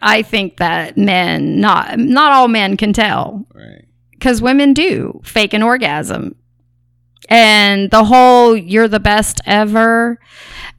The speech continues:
Speaker 1: Come on now,
Speaker 2: Yeah, that's
Speaker 1: women.
Speaker 2: kinda corny.
Speaker 1: I mean, really,
Speaker 2: Well, I have
Speaker 1: why?
Speaker 2: a, I got a question to ask you, Mister.
Speaker 1: You don't have to lie about it. Just don't say it.
Speaker 2: Right.
Speaker 1: I mean, why would you tell a man that?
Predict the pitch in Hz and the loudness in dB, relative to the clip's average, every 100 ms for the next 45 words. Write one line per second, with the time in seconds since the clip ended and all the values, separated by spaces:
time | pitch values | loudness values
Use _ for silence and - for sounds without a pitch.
0 | - - 330 240 190 185 185 185 185 190 | -10 -2 2 2 2 0 0 0 0 0
1 | 196 196 202 208 - - _ - 240 247 | -2 -4 -6 -10 -14 -20 _ -2 0 2
2 | 240 233 226 226 220 226 240 240 233 233 | 2 2 0 0 0 0 0 0 0 0
3 | 226 226 233 254 175 123 - - - 160 | 0 0 0 0 0 -2 -4 -10 -10 -8
4 | 185 160 - 147 139 110 92 76 - 69 | -6 -6 -4 -4 -4 -6 -6 -10 -14 -16
5 | 90 - 285 339 285 226 185 190 233 190 | -10 0 4 4 4 0 0 2 2 2
6 | 180 180 214 - 214 202 - 233 175 - | 0 0 -4 -2 -4 -2 -4 -2 -2 -6
7 | - - _ - 71 50 _ _ _ _ | -10 -18 _ -20 -20 _ _ _ _ _
8 | _ _ _ _ - - 214 208 190 180 | _ _ _ _ -18 -6 -2 -2 -2 -2
9 | 185 170 185 190 190 196 190 208 196 202 | -2 -4 -4 -4 -2 -2 -4 -4 -2 -2
10 | 196 190 180 175 175 185 - - | -2 -2 -2 -2 -4 -4 -4 -8